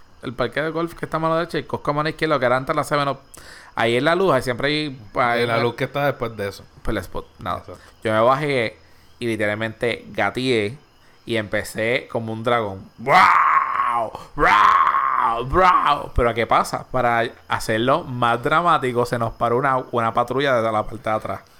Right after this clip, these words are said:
Speaker 1: Y se baja el guardia y le dice a Fran, "Caballero, <laughs> ¿todo, todo bien?"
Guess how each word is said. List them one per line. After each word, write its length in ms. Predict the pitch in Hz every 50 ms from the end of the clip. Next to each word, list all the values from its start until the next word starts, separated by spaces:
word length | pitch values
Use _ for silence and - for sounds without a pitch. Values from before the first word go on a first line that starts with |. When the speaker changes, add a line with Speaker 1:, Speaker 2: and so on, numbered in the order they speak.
| - - - - - - - - _ -
Speaker 1:
Y 140 | 143 151 180
se 140 | 175 160 139
baja 320 | 131 127 127 135 131 143
el 60 | 156
guardia 480 | 156 147 143 131 127 123 123 120 - -
y 80 | 135 123
le 140 | 123 123
dice 280 | 123 117 113 120 - 131
a 100 | 127 123
Fran, 420 | - - 131 131 127 120 107 98 - - - - - -
"Caballero, 420 | - 135 139 143 147 165 196 214 202
<laughs> 220 | 143 - - -
¿todo, 320 | - 175 156 - - - - - - -
todo 320 | - 180 170 165 180 190 -
bien?" 540 | 208 208 196 190 156 160 165 143 135 131